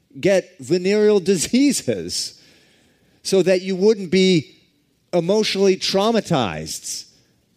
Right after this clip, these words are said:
because you've slept with, you know, a different, a dozen, uh, different guys or a dozen different women. And you won't be having to live with baggage so that you, your liver,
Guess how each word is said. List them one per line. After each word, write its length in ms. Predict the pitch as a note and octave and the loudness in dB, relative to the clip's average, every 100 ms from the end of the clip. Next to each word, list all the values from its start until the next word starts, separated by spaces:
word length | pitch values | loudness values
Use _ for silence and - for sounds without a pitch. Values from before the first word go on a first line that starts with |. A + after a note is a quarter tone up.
| _ _ | _ _
because 340 | C3+ F3+ F3+ C3 | -4 -2 -2 0
you've 180 | D#3 | -2
slept 420 | - - F#3 G3 D3+ | -2 -4 -2 -2 0
with, 360 | C3+ - - _ _ _ | -2 -2 -10 _ _ _
you 160 | C3+ D3+ | -2 0
know, 300 | D3 D#3 D3+ | 0 -2 -4
a 80 | C3+ | -6
different, 540 | B2 D#3+ D#3+ F3 B2+ - | -2 -4 -2 -8 -8 -4
a 400 | D3 C#3+ C3 C#3 | 0 0 -2 -2
dozen, 600 | B2 D#3+ D#3+ D3 A2 G2 _ | 0 0 -2 -6 -8 -14 _
uh, 100 | G2+ - | -10 -10
different 380 | B2 F3 E3+ D#3+ | -4 -4 -2 -4
guys 600 | C#3 D3 F3 C3 F2 E2+ | -4 -2 -2 -2 -6 -4
or 140 | A#2+ B2 | 0 0
a 40 | |
dozen 480 | A#2+ D3 C#3+ D#3 D3+ - - | 0 0 0 -4 -6 -12 -8
different 400 | B2+ D#3 D#3 D3+ - | -2 -2 -2 -8 -8
women. 640 | B2 D3+ F#3 B2 C2+ B1+ _ _ _ _ _ _ _ _ _ _ _ _ _ | -2 0 0 -2 -6 -18 _ _ _ _ _ _ _ _ _ _ _ _ _
And 100 | - | -4
you 100 | C3+ | 0
won't 220 | D3 F3 D3+ | 2 0 2
be 160 | D3+ | 2
having 300 | D3 D#3+ E3 | 2 0 -2
to 260 | C#3 D3 B2 | 0 0 0
live 380 | C3+ C3 D#3 F3 | -4 0 2 2
with 260 | D#3+ C#3+ G#2+ | 2 0 -2
baggage 600 | C#3+ E3+ F3 A2 F2+ - | -2 0 -2 -4 -10 -4
so 120 | E3 | -2
that 220 | C#3 - | -2 0
you, 100 | D#3 | 2
your 320 | D#3 D3+ D#3+ | 2 2 0
liver, 680 | C#3+ D3 G3 F3 B2+ D#2+ E2+ | 2 2 2 0 -4 -6 -16